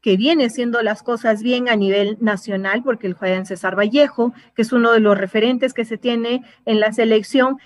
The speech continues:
y que su tranquilidad, ¿no? Él es muy sobrio, va a poder también rendir, eh, con la dupla perfecta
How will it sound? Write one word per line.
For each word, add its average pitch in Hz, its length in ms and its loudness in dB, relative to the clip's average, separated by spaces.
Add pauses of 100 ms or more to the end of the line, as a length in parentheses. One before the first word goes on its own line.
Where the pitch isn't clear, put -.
(120)
y 254 140 -2
que 254 180 0
su 254 220 -2
tranquilidad, 240 960 0 (540)
¿no? 233 200 -2
Él 220 160 0
es 226 140 -4
muy 240 200 0
sobrio, 277 640 0 (340)
va 254 80 4
a 285 120 0
poder 277 340 2
también 247 580 -4
rendir, 220 720 -2
eh, 208 540 -2
con 220 240 0
la 202 100 2
dupla 254 280 0
perfecta 226 580 -4